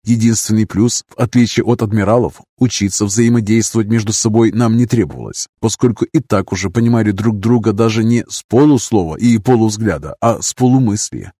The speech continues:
Кто такой враг, откуда он взялся и как его победить в прямом столкновении, в ответах на эти вопросы нам помогла Мелла.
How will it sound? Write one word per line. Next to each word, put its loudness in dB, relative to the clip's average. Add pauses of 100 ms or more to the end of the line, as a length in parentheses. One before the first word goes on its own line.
(140)
Кто 0
такой 0
враг, -2
откуда -2
он 2
взялся -2
и 2
как -2
его 2
победить 0
в -18
прямом 0
столкновении, -2
в -20
ответах -4
на 0
эти 0
вопросы 0
нам -2
помогла 0
Мелла. -4